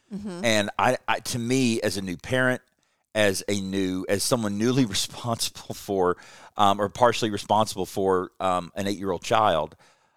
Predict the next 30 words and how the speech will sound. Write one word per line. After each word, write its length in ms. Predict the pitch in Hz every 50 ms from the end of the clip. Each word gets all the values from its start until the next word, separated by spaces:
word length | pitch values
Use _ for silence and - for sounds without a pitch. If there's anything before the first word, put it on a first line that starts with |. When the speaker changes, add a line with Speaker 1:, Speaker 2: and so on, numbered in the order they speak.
| _ _ _ -
Speaker 2:
um, 480 | 107 110 107 98 95 95 90 90 87 - _ _ _ _ _ _ _ _ _ _ _ _ _ - - _ -
to 120 | - -
me, 280 | 120 117 120 127 131 123
that's 400 | 101 107 113 120 120 - - - - _ 92
the, 240 | 107 110 107 107 104
that's 260 | 95 120 123 120 - -
where 80 | 123 117
you 120 | 107 104
grab 320 | - 107 107 107 107 98
the 80 | 87 101
encouragement. 720 | 95 90 85 - - 110 101 95 87 - - 78 76 - _ _
That's 240 | 92 107 104 - -
where 80 | 120
you 140 | 117 110 110
grab 360 | 98 - 101 101 101 98 92
the, 240 | 78 92 92 87 82 - - - - - _ -
"Okay, 400 | 98 - - 131 98 78 - - _ _ _ _ _ _ _ _ _ _
we're, 320 | _ 90 90 98 104 104 104 -
we're 180 | 101 101 101
growing." 540 | - - 92 98 98 92 85 80 76 71 71 -
It 160 | 120 123 -
may 300 | 117 117 113 120 123 127
Speaker 1:
Yeah. 120 | 127 120
Speaker 2:
be 200 | - 123 120 117
baby 340 | 110 87 110 104 101 92 92
steps. 360 | - - - 80 76 - - -
It 200 | 120 123 123 -
may 240 | 120 120 117 117 117
be 260 | 104 85 110 107 101 -
crawling. 680 | - - - - 104 98 98 101 98 85 80 78 69